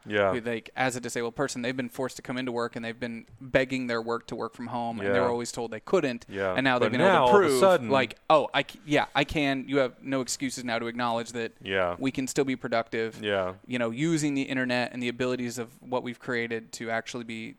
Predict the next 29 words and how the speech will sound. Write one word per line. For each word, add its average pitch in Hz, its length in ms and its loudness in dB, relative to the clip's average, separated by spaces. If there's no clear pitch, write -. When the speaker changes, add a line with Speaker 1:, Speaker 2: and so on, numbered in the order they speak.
Speaker 2:
you 123 140 -8
know, 113 160 -10
keep - 220 -10
your 117 100 -8
work 117 240 -6
going, 117 540 -6
uh, 113 160 -8
no 120 80 -8
matter 120 240 -2
the 117 80 -12
situation. 113 560 -8
I 110 80 -8
think, 123 320 -8
uh, - 60 -12
you - 160 -6
know, 104 200 -6
people 156 280 0
are 147 40 2
gonna 139 100 0
be 127 80 0
looking 120 240 -2
at 113 120 -6
that 110 220 -2
and 113 100 -16
really 113 180 -8
starting 107 200 -8
to 113 80 -16
question, 113 380 -4
like, 110 320 -12